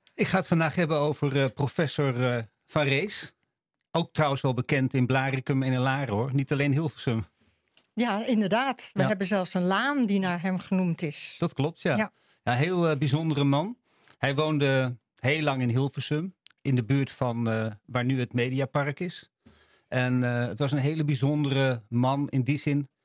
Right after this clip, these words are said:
Speaker 1: Hij reisde bijvoorbeeld derde klas. Hij droeg altijd arbeiderskleren. Hij had een hele lange baard.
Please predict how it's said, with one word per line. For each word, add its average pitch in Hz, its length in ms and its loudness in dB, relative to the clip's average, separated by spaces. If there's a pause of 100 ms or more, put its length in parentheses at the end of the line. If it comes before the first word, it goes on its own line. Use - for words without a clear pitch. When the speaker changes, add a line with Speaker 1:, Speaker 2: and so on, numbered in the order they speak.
(260)
Speaker 1:
Hij 131 180 0
reisde 139 320 0
bijvoorbeeld 131 480 0
derde 135 280 0
klas. - 520 -4 (400)
Hij 123 160 0
droeg 127 240 0
altijd 131 280 -2
arbeiderskleren. 139 1000 0
Hij 131 80 0
had 117 140 0
een 120 80 0
hele 143 180 2
lange 135 320 2
baard. 131 560 -2